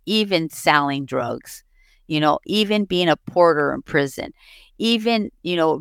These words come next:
dancing or playing musical instruments,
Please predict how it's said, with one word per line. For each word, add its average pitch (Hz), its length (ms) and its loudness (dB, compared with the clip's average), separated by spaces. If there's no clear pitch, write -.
dancing 165 800 2
or 147 140 -2
playing 165 500 -4
musical 170 500 -2
instruments, 156 760 -6